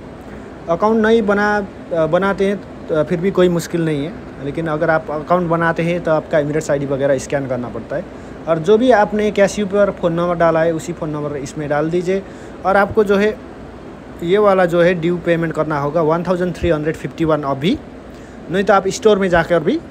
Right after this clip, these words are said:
पेमेंट कर सकते हैं। और ड्यू डेट है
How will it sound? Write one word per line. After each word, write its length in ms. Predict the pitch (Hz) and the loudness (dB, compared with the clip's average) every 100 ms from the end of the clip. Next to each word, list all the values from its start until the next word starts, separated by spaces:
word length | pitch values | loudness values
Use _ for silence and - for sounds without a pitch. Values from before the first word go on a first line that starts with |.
| - | 0
पेमेंट 280 | 180 170 156 | 2 2 0
कर 100 | 151 | -2
सकते 280 | 156 - | -4 -6
हैं। 100 | 190 - - - - - - - - - - | -6 -8 -16 -20 -18 -18 -18 -18 -18 -20 -4
और 480 | 156 165 160 165 - - | 2 4 4 2 2 -4
ड्यू 200 | 151 226 | -2 2
डेट 220 | 208 185 | 2 4
है 120 | 202 | 2